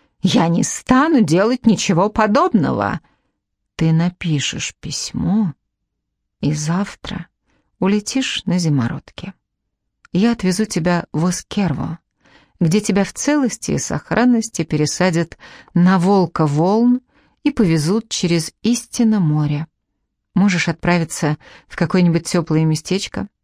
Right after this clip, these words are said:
например, в южные колонии». «Колонии?» ахнула королева. «У тебя будут все удобства,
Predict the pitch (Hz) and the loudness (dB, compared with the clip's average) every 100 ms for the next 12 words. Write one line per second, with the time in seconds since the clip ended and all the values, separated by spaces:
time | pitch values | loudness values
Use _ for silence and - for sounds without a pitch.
0 | _ _ 170 175 175 180 202 - _ _ | _ _ 0 0 0 0 0 -8 _ _
1 | - 156 160 170 170 156 151 131 113 - | -2 2 2 2 0 0 -2 -4 -4 -6
2 | - - 165 _ _ _ _ _ _ - | -6 -8 -12 _ _ _ _ _ _ -2
3 | 214 185 156 160 226 302 403 427 427 440 | 0 0 0 2 2 2 0 0 -2 -6
4 | _ _ _ _ - 160 156 - 156 151 | _ _ _ _ -2 -2 -2 -2 0 -2
5 | - - 151 - - - 180 _ _ _ | -4 -2 -2 -2 -4 -8 -12 _ _ _
6 | _ _ _ - 269 311 320 233 220 196 | _ _ _ -4 0 2 2 2 2 -2
7 | - - 185 143 147 175 - - 170 175 | -4 -2 -2 0 0 -2 -6 -8 -6 -6